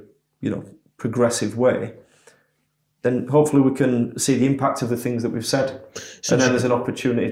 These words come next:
Speaker 1: to, to fix and course correct and change and see how things land,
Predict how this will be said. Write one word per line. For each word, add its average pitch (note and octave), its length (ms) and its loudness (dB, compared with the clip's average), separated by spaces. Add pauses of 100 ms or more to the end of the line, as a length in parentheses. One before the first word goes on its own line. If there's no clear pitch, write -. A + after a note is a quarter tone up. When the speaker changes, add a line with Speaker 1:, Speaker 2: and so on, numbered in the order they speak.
Speaker 1:
to, A2 280 0
to - 140 -6
fix - 340 -6
and A2 120 -8
course A#2 260 0
correct - 320 -4
and G#2+ 100 -8
change A2+ 400 -2
and G#2+ 220 -10
see C3 200 -2
how A#2 160 2
things A#2 260 -6
land, B2 420 -2